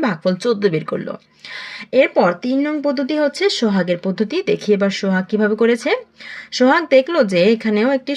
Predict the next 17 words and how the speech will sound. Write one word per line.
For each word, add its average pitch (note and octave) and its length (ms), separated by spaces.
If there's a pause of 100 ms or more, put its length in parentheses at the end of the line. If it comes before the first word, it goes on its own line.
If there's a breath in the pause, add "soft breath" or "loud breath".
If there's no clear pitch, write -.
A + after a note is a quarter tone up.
শূন্য C#4 200 (120)
আছে, C#4+ 160 (120)
এখানেও C4 340
একটি G3+ 140
শূন্য F#3+ 240 (100)
আছে। F#3+ 120 (200)
ও - 20 (240)
প্রথমে A3+ 340 (140)
প্রথম G3+ 260 (500 loud breath)
দুইটি G#3 280
থেকে C4 180
শূন্য G#3 300 (300)
সমান F#3+ 240 (100)
সংখ্যক G#3 300
শূন্য A#3 140 (120)
বাদ F3 200
দিল, D3 120